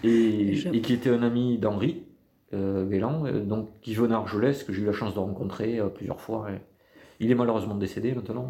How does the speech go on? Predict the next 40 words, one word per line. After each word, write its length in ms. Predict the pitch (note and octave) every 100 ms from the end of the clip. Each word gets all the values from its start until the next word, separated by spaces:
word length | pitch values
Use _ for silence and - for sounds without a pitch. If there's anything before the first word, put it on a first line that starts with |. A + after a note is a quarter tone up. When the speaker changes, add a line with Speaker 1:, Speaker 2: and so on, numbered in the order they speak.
| A#2+
Speaker 1:
Il 40 | G2
y 40 |
a, 160 | F#2 G2 A2+
il 80 | -
est 20 |
Speaker 2:
Et, 220 | G#2 F3+ F3+
Speaker 1:
mort 80 |
il 40 | -
y 20 |
a 40 | G3
Speaker 2:
et, 60 | F#3+
Speaker 1:
trois, 80 | G3
Speaker 2:
et 20 |
Speaker 1:
quatre 80 | G3
Speaker 2:
lui 80 | G3
Speaker 1:
ans. 40 |
Speaker 2:
aussi 260 | G3+ G3+ C4
vous 180 | G#3+ G3
a 460 | F#3 F3 F3 - -
encouragé 640 | F3 G3+ F#3 D#3+ G3 G3+
à 200 | F3 D#3+ D#3
Speaker 1:
Oui, 160 | G#3
bien 140 | E3 F3
sûr, 0 |
Speaker 2:
continuer. 360 | F3 F#3 A3+ D3+
Speaker 1:
oui. 60 | - - -
Speaker 2:
Il 80 | -
ne 100 | F#3
vous 80 | F#3
Speaker 1:
Alors, 120 | F#3
Speaker 2:
a 60 | -
pas 80 | F#3
Speaker 1:
ouais. 40 |
Speaker 2:
dit, « 120 | G3 A3
C'est 180 | G#3+
nul 220 | G3+ A#3 A#3
ce 120 | -
que 80 | F#3
tu 140 | F#3+
fais. » 240 | - B3